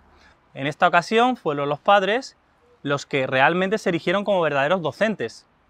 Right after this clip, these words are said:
y estos talleres les sirvieron para transferir ciertos conocimientos. Aquí tenemos algunos materiales que estaban en el pabellón y que antes de estar confinados usábamos en nuestros talleres. Tenemos unas multibases que en este caso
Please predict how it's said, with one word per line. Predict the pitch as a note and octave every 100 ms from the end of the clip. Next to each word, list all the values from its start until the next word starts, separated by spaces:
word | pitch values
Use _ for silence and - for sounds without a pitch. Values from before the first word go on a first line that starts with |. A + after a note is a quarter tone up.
| _ -
y | D3
estos | G3+
talleres | - F#3+ G3+ A3
les | G3+ D#3+
sirvieron | D#3+ C#3+ E3+ G#3+
para | F#3+ D#3
transferir | C#3 C#3+ C3+ C#3 D3+ G#3+
ciertos | - E3+ F3+ -
conocimientos. | D3+ C#3 C#3 A#2+ G#2 - - - _ _ _
Aquí | C#3+ C#3+
tenemos | F#3+ G#3 G#3+ G3
algunos | F3+ G3 G#3
materiales | G#3 G3+ G#3 G#3 A3 B3 _ _ _ -
que |
estaban | D#3 - F3 F#3
en | F3+
el | F3
pabellón | F3 G3 G3+ G3 A3 A3+
y | E3
que | D#3
antes | F3 F3 C#3 D3
de | C#3
estar | - E3+ F3
confinados | G3+ F#3 G3 F3+ F#3+ - _ _ -
usábamos | E3+ - F3+ F#3 G3+ _ _ -
en | F3+
nuestros | F#3+ F3+ E3+ -
talleres. | B2+ B2+ G2+ - _ _ _ -
Tenemos | E3 F3+ G3 G3
unas | F#3+ F3
multibases | E3+ D#3+ E3+ G#3+ - G#3 C4 - _ _ _ _ _ _
que | -
en | D3+
este | D#3+ F#3
caso | G#3 G#3+ - A#3